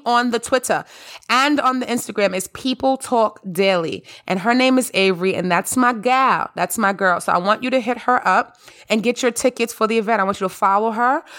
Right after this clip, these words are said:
I want you to subscribe to whatever she's doing.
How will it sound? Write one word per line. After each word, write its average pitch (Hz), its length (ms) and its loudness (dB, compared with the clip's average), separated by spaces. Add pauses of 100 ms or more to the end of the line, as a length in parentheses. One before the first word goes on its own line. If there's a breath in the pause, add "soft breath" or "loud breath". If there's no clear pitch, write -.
(100)
I - 80 2
want 202 180 0
you 196 60 -8
to - 160 -8
subscribe - 460 -2
to 208 100 -6
whatever 190 300 2
she's 175 280 -2
doing. 226 480 0